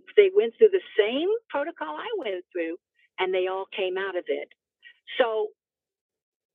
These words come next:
autism is, uh, frequently misdiagnosed. Th-, there's an explosion of stuff with our kids. Listen to it. I mean, look around. How can that possibly be? Because there's something out there, a hidden epidemic,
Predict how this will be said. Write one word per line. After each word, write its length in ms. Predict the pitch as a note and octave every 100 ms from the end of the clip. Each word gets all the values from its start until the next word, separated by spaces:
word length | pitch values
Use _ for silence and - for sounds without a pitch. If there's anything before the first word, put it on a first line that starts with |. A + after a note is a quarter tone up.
| _ B3
autism 640 | C4+ - B3 G#3 - D3+
is, 120 | E3 -
uh, 60 | F#3+ - -
frequently 600 | D#4 D#4 F#3 - D#3+ D3
misdiagnosed. 1040 | E3+ F3+ - F3 D3+ - - - - - - _ _ - -
Th-, 140 | C#5+ -
there's 240 | G#4+ C#5+
an 120 | E5 E5+ -
explosion 540 | - F#5+ G5+ D#5+ E5 A#4+
of 20 | - -
stuff 180 | A#3+ -
with 140 | G#3 G3+
our 100 | F#3
kids. 320 | - G3 - -
Listen 320 | D#4 D5 - D#5+ -
to 40 | F#4 G#3+
it. 80 |
I 40 | A3
mean, 100 | C4+
look 200 | F#4 C5+
around. 560 | C#5 B4 C#5 D#5 A#4+ B3+ - -
How 80 | B4
can 160 | C#5+ C5+ B4
that 100 | C#5
possibly 560 | - G#4+ A4+ A4+ G#4+ A4 G#4+
be? 440 | A#4 G#4 A#3+ - - - - A#3+
Because 340 | - - F3+ -
there's 180 | A#4 -
something 540 | G3 F#3 _ - G#3+ G#3 -
out 220 | G#3 A#3+ - _
there, 320 | - C4+ F3+ -
a 80 | G3+ -
hidden 260 | G#3 A3
epidemic, 560 | G3 - F#3 E3 C#3+ -